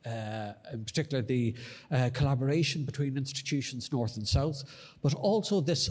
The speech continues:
other thing called Brexit. Did you ever hear of that, Alison? Brexit. Anyway, uh, Brexit was coming down the tracks. And one of the key elements that we're anxious to make, to, to protect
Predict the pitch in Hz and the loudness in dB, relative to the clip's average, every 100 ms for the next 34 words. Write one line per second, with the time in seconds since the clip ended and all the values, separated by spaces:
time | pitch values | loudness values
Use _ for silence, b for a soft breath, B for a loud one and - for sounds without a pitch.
0 | - 160 143 - 151 127 151 131 - 147 | 0 0 2 2 2 -4 -2 -4 -2 -2
1 | 135 - 110 - - - - - - 202 | -2 -4 -8 -8 -14 -20 -20 -10 -6 -4
2 | 185 226 196 196 170 165 131 113 92 - | -2 -2 -2 -2 -2 -4 -6 -8 -10 -8
3 | 147 139 - - - - B B - 196 | -4 -4 -6 -10 -8 -10 B B -4 0
4 | 170 143 - - B B - 160 151 151 | 2 0 -2 -14 B B 2 4 4 4
5 | 135 B B - - - - - - 196 | 2 B B -4 -4 -16 -20 -8 2 2
6 | 170 180 180 160 - 165 156 156 127 - | 4 2 2 0 0 0 2 2 0 -2
7 | 175 110 - - _ _ _ _ _ _ | -2 -4 -8 -10 _ _ _ _ _ _
8 | - 160 151 143 151 160 220 214 - - | -8 0 2 2 0 2 2 2 -2 -4
9 | - 196 202 190 147 - - - - _ | 0 2 4 2 0 -6 -20 -20 -20 _
10 | _ - - 196 196 147 107 - - - | _ -10 -2 0 0 -2 -4 -4 -6 -12
11 | _ _ _ _ 156 151 151 151 156 165 | _ _ _ _ 0 4 4 2 2 0
12 | 160 - 139 - 151 139 - - - 160 | 2 0 -2 -2 0 -2 -2 -14 -12 -6
13 | - 143 - 190 160 156 214 175 - | 2 2 2 -2 -2 -2 -2 -2 -6